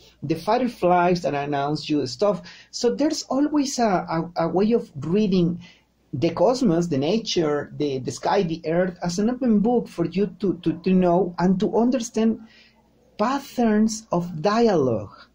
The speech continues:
in the nature. When you begin to do that, then you can predict also, and or not as in the Western world. In the Western world, peop-, the, the, the people try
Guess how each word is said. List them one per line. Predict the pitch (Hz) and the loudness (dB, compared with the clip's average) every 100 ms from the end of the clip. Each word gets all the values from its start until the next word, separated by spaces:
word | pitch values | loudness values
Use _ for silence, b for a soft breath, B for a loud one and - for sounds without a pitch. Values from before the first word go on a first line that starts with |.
| _ | _
in | 156 147 | -4 -2
the | 139 | 0
nature. | 143 143 139 - 98 104 - b b b b | 0 -2 -4 -6 -6 -8 -16 b b b b
When | 170 185 | 2 4
you | 190 | 4
begin | 294 302 262 233 | 2 2 2 0
to | 226 | 0
do | 180 185 | 0 0
that, | 160 156 175 175 - | 2 0 0 -6 -12
then | 160 208 240 | -2 0 2
you | 233 233 | 0 -2
can | - 196 190 - _ | 0 0 0 -2 _
predict | - 139 120 - 156 127 - | -2 0 0 0 0 0 -2
also, | 135 135 131 - 147 170 B B | 2 2 0 -2 -2 -4 B B
and | 160 185 175 | -2 0 2
or | 196 226 240 285 - - - - - _ - 165 | 4 6 4 2 -8 -16 -18 -20 -20 _ -6 2
not | 190 | 4
as | 233 233 | 4 4
in | 233 | 2
the | 180 | 4
Western | 190 180 170 | 2 2 2
world. | 165 185 175 | 4 2 2
In | 185 180 | -2 2
the | |
Western | 190 247 285 | 2 2 2
world, | 226 233 233 | 4 4 2
peop-, | 226 - B B B - | -4 -4 B B B 0
the, | 180 | 2
the, | 175 175 | 4 2
the | 180 | 2
people | 220 240 247 | 0 0 -2
try | - 226 233 240 | 0 2 2 0